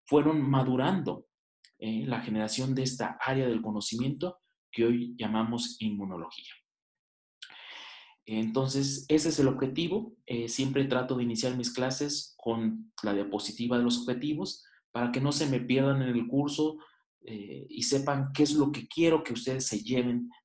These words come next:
de, de, de, de esta clase, ¿no? Entonces, primer punto, voy a hablar de algunos acontecimientos muy puntuales, muy históricos, que nos permiten decir, "Hay algo que nos defiende en el cuerpo".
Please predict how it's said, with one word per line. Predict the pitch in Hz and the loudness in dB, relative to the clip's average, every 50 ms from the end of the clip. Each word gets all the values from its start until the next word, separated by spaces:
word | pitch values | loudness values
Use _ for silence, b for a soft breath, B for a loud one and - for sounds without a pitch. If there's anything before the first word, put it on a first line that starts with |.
| _ _ | _ _
de, | 107 104 76 - - - | -6 -6 -6 -6 -6 -6
de, | 120 110 - - | -6 -6 -4 -2
de, | 117 120 120 120 | 0 0 0 2
de | 120 120 120 | 2 0 0
esta | 117 - - - - | 0 -2 -6 -10 -12
clase, | - 82 - - - - - - - | -10 -12 -10 -4 -4 -4 -4 -4 -6
¿no? | 123 151 180 185 - - B B B B B B B | -6 -4 -4 -4 -6 -10 B B B B B B B
Entonces, | _ - - - - - - - - - B B B B B B B B _ | _ -12 -10 -10 -10 -10 -8 -8 -10 -10 B B B B B B B B _
primer | - 180 202 220 214 - - | -2 2 2 2 2 2 2
punto, | 185 165 135 117 - - - - - _ _ _ _ _ _ B B B B B | 2 2 2 2 0 -4 -6 -10 -16 _ _ _ _ _ _ B B B B B
voy | 143 147 - - - 135 | 0 2 2 4 4 4
a | |
hablar | 139 147 147 156 156 160 180 175 - | 4 4 4 4 4 2 2 2 0
de | 151 | 0
algunos | 139 123 127 139 139 143 139 - | 0 2 2 0 0 0 0 -2
acontecimientos | 147 - - 110 104 - 98 - - 101 101 104 107 104 101 90 - - - - - - - - _ _ _ _ _ _ _ _ _ | -4 -2 -4 -4 -4 -4 -4 -4 -4 -2 -2 0 0 0 -2 -2 -6 -8 -8 -8 -12 -12 -14 -18 _ _ _ _ _ _ _ _ _
muy | - 139 170 196 214 | -2 2 2 2 2
puntuales, | 226 - 139 131 117 120 110 104 104 101 101 101 110 - - - | 2 2 0 0 0 0 0 0 0 0 0 -2 -4 -6 -6 -2
muy | 127 131 160 196 220 214 | 2 4 6 6 6 4
históricos, | 156 135 - - - 120 110 107 101 - - - - 135 - - b b b b b b _ _ | 4 2 -2 -2 0 0 0 0 -2 -6 -8 -12 -12 -12 -12 -14 b b b b b b _ _
que | - 147 147 | 0 2 4
nos | 147 143 139 - - - - - _ | 4 4 4 2 -2 -8 -14 0 _
permiten | 143 139 139 139 147 156 - - - 185 180 165 | 4 4 4 4 2 0 -2 -2 -2 -2 0 2
decir, | 143 127 117 - - 139 143 156 147 - - - _ _ _ _ _ _ _ _ _ | 2 2 2 2 2 2 2 2 0 -2 -8 -14 _ _ _ _ _ _ _ _ _
"Hay | 147 156 160 143 151 | 0 2 4 4 4
algo | 156 160 156 147 143 143 139 139 139 - - _ _ _ | 4 4 4 2 2 0 0 0 -4 -8 -14 _ _ _
que | - 139 | 0 2
nos | 123 123 120 117 | 4 4 4 4
defiende | 120 113 110 - 120 131 131 127 120 120 | 4 2 0 0 0 0 0 2 2 2
en | 113 107 | 2 2
el | 101 95 - | 0 -2 -4
cuerpo". | - - - - - - - - | -6 -8 -8 -8 -12 -16 -20 -20